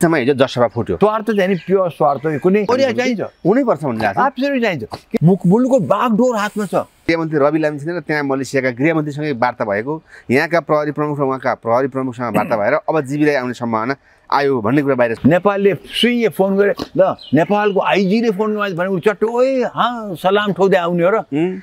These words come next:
Speaker 2: "मै फुट आउँछ।" "किन आउँछ त्यो? आउँदैन।" सुप्रिम कोर्टको न्यायाधीश हो, कहिले भगवान विष्णु भए।
Speaker 1: उम्। डाक्टर साहब, स्वागत छ लगातार।
Speaker 2: Thank you, बा।
Speaker 1: अब कुराकानीको सुरुवात गर्नु, डाक्टर साहब, अहिले नयाँ चर्चा के आइरहेको छ भने नेपाल सरकारले सय रुपियाँको नोटमा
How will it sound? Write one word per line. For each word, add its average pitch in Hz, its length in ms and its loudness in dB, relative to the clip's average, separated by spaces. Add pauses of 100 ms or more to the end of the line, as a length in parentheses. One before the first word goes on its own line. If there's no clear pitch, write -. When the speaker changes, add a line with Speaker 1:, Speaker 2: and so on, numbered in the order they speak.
Speaker 2:
"मै 180 220 0
फुट 214 260 0
आउँछ।" 160 240 0
"किन 202 320 0
आउँछ 160 220 -2
त्यो? 113 180 0
आउँदैन।" 160 360 0
सुप्रिम 247 600 0
कोर्टको 233 420 0
न्यायाधीश 208 520 -2
हो, 220 60 2
कहिले 233 360 0
भगवान 185 360 0
विष्णु 190 300 -4
भए। 180 320 0 (140)
Speaker 1:
उम्। 120 400 2
डाक्टर 113 380 0
साहब, 147 160 2
स्वागत 120 320 2
छ 110 40 -4
लगातार। 90 340 0
Speaker 2:
Thank 87 400 0
you, - 20 0
बा। - 520 -2
Speaker 1:
अब 180 120 2
कुराकानीको 214 440 2
सुरुवात 156 340 0
गर्नु, 131 120 2
डाक्टर 110 180 2
साहब, 170 200 0
अहिले 190 320 4
नयाँ 151 300 0
चर्चा 143 320 -2
के 180 220 -6
आइरहेको 113 380 -4
छ 101 120 -16
भने 104 280 -4
नेपाल 131 360 0
सरकारले 127 640 -2
सय 147 240 0
रुपियाँको 135 320 -2
नोटमा 120 520 -2